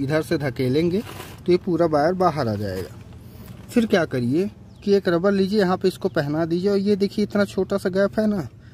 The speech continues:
यहाँ पे आपको रबर को पहना देना है। अब चूँकि मेरे पास रबर नहीं है तो ये देखिए, ये लग गया। और फिर आप, ये कम ही दिन चलेगा, बहुत दिन नहीं चलेगा, क्योंकि ये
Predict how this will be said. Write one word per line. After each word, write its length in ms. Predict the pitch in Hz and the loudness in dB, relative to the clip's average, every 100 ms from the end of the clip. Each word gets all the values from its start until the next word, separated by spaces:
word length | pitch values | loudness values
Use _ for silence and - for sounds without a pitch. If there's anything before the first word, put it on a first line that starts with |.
| - - - - - | -20 -20 -20 -18 -10
यहाँ 420 | 160 165 220 214 | -8 -6 0 0
पे 180 | 208 180 | 4 2
आपको 420 | 131 110 - 170 208 - - - - - - - - - - | 2 -4 -6 -4 -4 -10 -20 -20 -20 -20 -20 -20 -18 -16 -2
रबर 260 | 127 135 156 | 2 2 2
को 120 | 175 | 0
पहना 400 | 147 135 135 160 | 0 0 2 0
देना 280 | 156 165 180 | 2 4 4
है। 60 | 196 | 2
अब 120 | - | 0
चूँकि 260 | 185 - | -4 -2
मेरे 200 | 180 175 180 | 0 0 0
पास 240 | 175 - | -2 -4
रबर 260 | 147 156 175 | -2 -2 -2
नहीं 200 | 127 120 | 0 0
है 160 | 110 175 - - - - - - | -2 -6 -12 -18 -18 -18 -16 -10
तो 60 | 131 | -4
ये 160 | 131 151 | -2 0
देखिए, 300 | 151 - 156 | 0 0 2
ये 120 | 170 | 4
लग 220 | 185 190 | 4 2
गया। 240 | 202 214 180 - - - - - - - - - - - | 2 2 -2 -8 -14 -16 -16 -16 -16 -18 -18 -18 -16 -10
और 180 | - 135 | -8 -6
फिर 380 | - 180 185 160 | 0 4 4 4
आप, 340 | 147 175 - - - - - - - - - - - - - - - | 0 -2 -8 -16 -16 -18 -18 -18 -18 -18 -18 -18 -18 -18 -16 -10 4
ये 200 | 180 196 - - | 4 4 -2 0
कम 160 | 185 185 | 4 6
ही 100 | 214 | 4
दिन 180 | 190 175 | 2 0
चलेगा, 320 | 160 147 165 | 2 2 0
बहुत 240 | 156 160 | 2 0
दिन 160 | 160 170 | 0 0
नहीं 140 | 170 | 0
चलेगा, 300 | 170 127 139 | 0 -2 -2
क्योंकि 260 | 147 156 160 | -2 -4 -2
ये 180 | 165 | 0